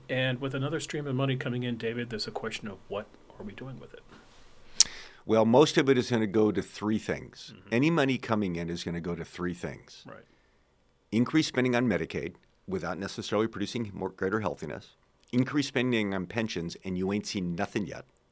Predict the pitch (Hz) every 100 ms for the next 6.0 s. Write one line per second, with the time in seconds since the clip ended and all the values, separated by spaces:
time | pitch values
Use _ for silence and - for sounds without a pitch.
0 | - 107 - - _ - 101 98 113 120
1 | 110 - 101 95 90 87 110 - 87 -
2 | 90 87 87 87 82 76 82 76 67 76
3 | 90 87 82 78 71 82 - 95 85 80
4 | 76 - 71 69 - - - - - 104
5 | 95 107 127 135 135 - 120 90 71 71